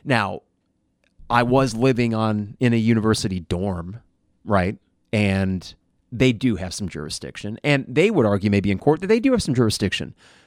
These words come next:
over who gets to play on their sports teams. But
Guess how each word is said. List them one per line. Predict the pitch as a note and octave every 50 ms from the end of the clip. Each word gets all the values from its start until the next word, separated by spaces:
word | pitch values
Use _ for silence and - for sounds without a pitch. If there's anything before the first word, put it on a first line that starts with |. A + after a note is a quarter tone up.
| _ _ _ _ -
over | C3+ C3+ A2+ C3 A#2+
who | A2+ D3+ D3
gets | C3 C#3 - -
to | -
play | - - A#2+ A2+ A2
on | G#2+ G#2
their | G#2 G2+
sports | - - - F#2+ F2+ - -
teams. | - - A#1+ G1+ - - - - _ _ _ _ _ _ _ _ _ _ _ _ - - - - - - _ _ _ _ - - - - _ _ _ _ _ -
But | C3 A#2 B2+ F3+ G3+ F3+ G#2+ F#2 - _ - - - -